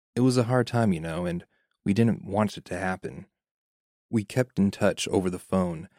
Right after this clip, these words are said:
and every year one of us would either make a trip up or down to see each other. Despite my past experiences and my intuition,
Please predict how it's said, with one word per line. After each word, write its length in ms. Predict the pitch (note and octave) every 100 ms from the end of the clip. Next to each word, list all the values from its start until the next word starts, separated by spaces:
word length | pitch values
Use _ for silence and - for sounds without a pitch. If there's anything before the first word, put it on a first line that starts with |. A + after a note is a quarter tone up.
| _ _
and 160 | - F#2
every 300 | - G#2 G#2+
year 380 | F#2+ F#2+ F2 D#2+
one 220 | F2+ F#2+
of 120 | F2+
us 280 | E2 F2+ - -
would 240 | F2+ E2+ - _ -
either 240 | G#2 F#2+
make 220 | F#2+ G2 F#2
a 60 |
trip 360 | E2+ - G#2 - -
up 180 | G2 -
or 140 | G2+
down 340 | F2+ F#2 E2 F2+
to 100 | E2+
see 200 | - F#2
each 260 | - F#2+
other. 340 | E2 E2 - - _ _ _ _
Despite 460 | G#2+ G#2 - C3 -
my 100 | A2+
past 460 | G2+ G#2+ G2+ - E2+
experiences 840 | - - G2 G2 F#2 - F#2 F#2 -
and 160 | F#2+
my 160 | F#2+ F#2
intuition, 840 | G2+ G2 F#2 F2+ F#2 - E3+